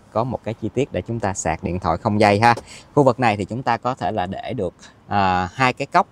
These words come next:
để chúng ta, và ngoài ra thì có tính năng là làm nóng và làm mát cốc nè. Đó, các bạn thấy là màu đỏ là làm nóng ha, màu xanh là làm mát. Khu vực này chúng ta điều khiển máy lạnh ha. À, ngoài ra thì đối với chiếc xe Maybach các bạn, cho nên là việc mà chúng ta trang bị rèm xe ha,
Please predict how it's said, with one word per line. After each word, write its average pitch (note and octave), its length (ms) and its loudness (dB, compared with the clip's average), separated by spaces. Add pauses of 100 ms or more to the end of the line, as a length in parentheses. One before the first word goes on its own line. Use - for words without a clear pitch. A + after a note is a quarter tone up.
(120)
để E2+ 140 -6
chúng C3 160 -8
ta, A#2 200 0 (280)
và G2 180 4
ngoài G2+ 220 -2
ra A2+ 180 2
thì A2 100 -4
có A2 200 -4
tính C#3+ 200 -6
năng A#2 180 -2
là F#2 160 -4
làm F2+ 260 -4
nóng C3 240 -2
và A#2 100 -2
làm F#2 180 -2
mát A#2 200 -6
cốc F#3 160 -4
nè. B2 80 0 (640)
Đó, A2+ 120 -2
các G3 120 -2
bạn F#2+ 160 2
thấy A#2+ 160 -2
là C3 100 -2
màu F#2+ 140 0
đỏ F#2 300 0
là C3 100 0
làm F#2+ 180 -4
nóng C3+ 200 -2
ha, F3 120 0 (540)
màu F#2+ 80 -8
xanh A2+ 320 2 (100)
là G2+ 100 -2
làm F#2 180 0
mát. A#2+ 200 2 (340)
Khu C#3 80 4
vực A#2 160 2
này A2 180 2
chúng C3 180 -6
ta A#2+ 140 0
điều G2+ 180 -2
khiển E2 280 -8
máy C3 100 0
lạnh F2+ 260 -2
ha. A#2+ 120 0 (680)
À, F#2+ 420 -6 (440)
ngoài B2 120 4
ra C#3 140 6
thì C#3 60 0
đối C#3 180 4
với F3 120 0
chiếc G3 160 -6
xe C#3+ 160 0
Maybach C#3 320 0
các F3 80 -4
bạn, G2+ 200 0
cho B2+ 140 -6
nên B2+ 200 -4
là G#2 160 0
việc F#2 280 -6
mà G#2+ 180 -10
chúng B2 160 -12
ta B2+ 100 -6
trang A#2+ 320 -2
bị G2 200 -2
rèm G2+ 280 0
xe B2+ 420 4
ha, C#3 160 0